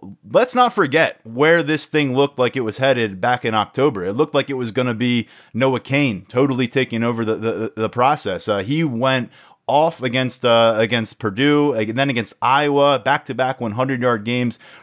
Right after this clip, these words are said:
Remember that Iowa game? He was the guy they were turning to to put that one away in the fourth quarter. It was carry after carry, churning out the yards, moving the chains. That's what they love about this kid. He doesn't lose yards,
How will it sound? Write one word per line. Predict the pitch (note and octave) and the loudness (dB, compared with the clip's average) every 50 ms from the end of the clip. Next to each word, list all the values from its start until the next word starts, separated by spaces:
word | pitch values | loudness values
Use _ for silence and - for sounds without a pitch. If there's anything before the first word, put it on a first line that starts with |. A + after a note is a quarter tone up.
| _ - | _ -4
Remember | A#2+ A#2+ C3 D#3 G#3+ A#3+ A3 | -2 0 2 2 2 2 4
that | F#3 D3+ A#2+ | 4 4 4
Iowa | A2 B2 C#3 D3+ C#3 B2+ A#2 | 4 4 4 4 2 0 0
game? | G2 A2+ A2+ A#2 A2+ A2 G2+ | -2 -2 0 0 0 -2 -4
He | - A#2 C#3 F3 | -4 -4 -2 -2
was | G3 F#3 F3+ E3+ C#3 | 0 0 0 0 0
the | C#3+ A#2+ | -2 -2
guy | A#2 B2 C3 C3 B2 | 0 0 0 0 0
they | B2 A#2+ | -2 -2
were | A#2 A2+ | -2 -2
turning | G#2 - A#2+ B2 B2 A#2+ A2+ | -4 -2 -2 -2 -2 -2 -2
to | - A2 G#2 | -2 -4 -4
to | F#2+ | -2
put | - A#2 G#2+ | -2 -4 -2
that | - A2+ G#2+ F2+ | 0 -2 -2 -2
one | G#2+ A2+ G#2+ | -2 -2 -2
away | G2+ G2 G#2+ G#2+ | 0 0 0 0
in | G#2 | 0
the | G2+ F#2 | -4 -6
fourth | - - A2 G#2+ F#2 - | -4 -4 -4 -4 -4 -4
quarter. | - G#2+ A2+ G2+ F#2 | -4 -2 -2 0 0
It | G2 G#2+ | -2 -4
was | G2+ G2 - | -4 -6 -10
carry | - - - B2+ C3 C3 C3 C3+ C3+ C3 - | -12 -8 -4 -2 0 2 2 2 0 0 -2
after | - A2+ A2 - - G#2+ G#2 F#2 | -2 -4 -4 -4 -4 -4 -4 -4
carry, | - - - A#2+ B2 B2 B2 B2 A#2 | -4 -4 -2 0 0 0 0 -2 -4
churning | - - - B2 B2+ B2+ A#2+ A#2+ | -4 -4 -4 -2 -2 -2 0 0
out | B2 B2 A#2 - | 0 -2 -2 -2
the | A#2+ | -2
yards, | A2+ A2+ A2+ A#2 A#2 A#2 A2 - F#2 | 0 2 2 4 2 2 0 -2 -4
moving | G2 A2+ B2+ B2 B2+ B2 | -4 -4 -4 -2 -2 -2
the | B2 B2 | -2 -4
chains. | - - B2+ A#2+ A#2+ A#2+ A#2+ A#2 A2+ - - - - - - | -4 -4 -2 -2 0 0 0 -2 -4 -6 -12 -18 -20 -6 -6
That's | A2+ A#2 - | -6 -4 -4
what | B2 A#2 | -4 -2
they | A2 G#2 | 0 0
love | G#2+ A#2+ B2+ | 2 0 0
about | C3 A#2 B2 A#2+ A#2+ - | 0 0 0 0 0 -2
this | B2 A#2+ - - | -4 -8 -8 -8
kid. | - - A#2+ A#2+ A2 | -6 -4 -4 -2 -2
He | G#2 | -2
doesn't | F#2+ A#2+ B2 C3 A#2+ G#2 | -2 -2 -2 -2 -4 -4
lose | A#2 B2 B2 A#2 G2+ | -4 -2 -2 -2 -2
yards, | A#2 A#2+ A#2+ A#2+ A#2+ A#2 - | 0 0 2 2 0 0 -4